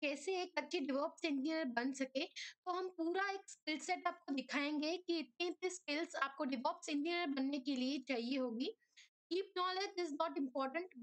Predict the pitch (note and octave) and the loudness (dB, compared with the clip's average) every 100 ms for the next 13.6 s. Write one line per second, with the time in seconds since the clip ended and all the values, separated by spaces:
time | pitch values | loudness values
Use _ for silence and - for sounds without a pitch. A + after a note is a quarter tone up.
0 | D4 D4 - - - C4 D#4 E4+ F4+ F#4 | 0 0 -8 -14 -2 0 0 0 0 0
1 | F#4 F#4 F4+ D#4+ F4+ F4 D#4 A#3 C4 D4+ | 0 -2 0 0 0 0 0 0 0 0
2 | D4 D4 - C#4 C#4 - - - C4+ D#4+ | -2 -2 2 2 0 -2 -8 -8 -2 0
3 | E4+ E4+ F4 F#4 - - _ _ - C4 | 0 -2 -2 -2 -2 -8 _ _ -12 -2
4 | D#4 F4 E4+ C#4+ C#4+ B3+ D4 F4+ E4 D4 | 0 0 -2 0 0 0 0 0 0 0
5 | - E4+ E4+ E4+ D#4+ C4 D#4 D#4+ D4+ C#4 | -2 0 2 2 2 0 2 2 2 2
6 | C#4 D4+ D4 B3 C4 C#4+ C#4+ D4+ C4 C#4+ | 2 0 -2 0 0 0 -2 0 0 0
7 | D4 D4+ - C4+ C#4 G#3 A3+ B3+ - F#4 | 0 -2 0 0 0 2 0 0 -2 -2
8 | F#4+ G4+ A4 - - - D#4+ D#4+ D#4 E4 | 0 0 -4 -10 -16 -4 -2 0 -2 -2
9 | B3+ A#3+ - E4+ E4+ - - - A#3 C#4 | -4 -4 -2 0 0 -4 -10 -12 -2 0
10 | D#4 D#4+ D4 B3 C#4+ D4 D4+ D4 _ _ | 0 0 -2 0 0 2 0 -4 _ _
11 | - _ _ _ - C#4+ C#4+ F#4 G#4 - | -20 _ _ _ -8 -6 -2 0 0 -2
12 | _ - C4 - D#4+ D#4 B3 A#3+ B3+ B3 | _ -4 -4 0 0 0 -6 0 0 2
13 | C4 - G#3+ G#3 G#3+ | 0 -2 -2 0 2